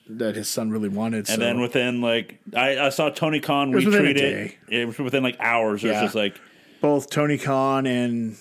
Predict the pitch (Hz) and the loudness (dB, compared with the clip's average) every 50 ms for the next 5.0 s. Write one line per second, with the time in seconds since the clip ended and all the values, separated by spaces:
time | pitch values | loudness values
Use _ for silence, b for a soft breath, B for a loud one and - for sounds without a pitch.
0 | b b b b b b - - - - - - 143 156 135 104 98 101 104 - | b b b b b b -12 -10 -10 -8 -8 -6 -6 -6 -6 -4 -4 -4 -4 -4
1 | 120 104 104 98 98 98 95 - 107 104 107 107 104 98 98 - - 113 104 - | -6 -6 -6 -6 -6 -8 -8 -6 -6 -6 -6 -6 -8 -8 -10 -8 -6 -8 -8 -6
2 | - 113 104 101 101 101 98 95 98 98 - - 104 107 107 - 117 110 - 113 | -6 -6 -4 -4 -4 -4 -6 -6 -8 -10 -10 -10 -8 -8 -8 -8 -8 -8 -8 -8
3 | - - 113 113 107 104 101 101 101 104 107 b b b b b b b b b | -8 -6 -4 -4 -4 -4 -4 -4 -6 -8 -10 b b b b b b b b b
4 | b b b b b b 120 110 113 110 110 110 107 - 120 110 107 104 101 101 | b b b b b b -4 -2 -2 -2 -2 -2 -4 -2 -4 -2 -2 -4 -4 -8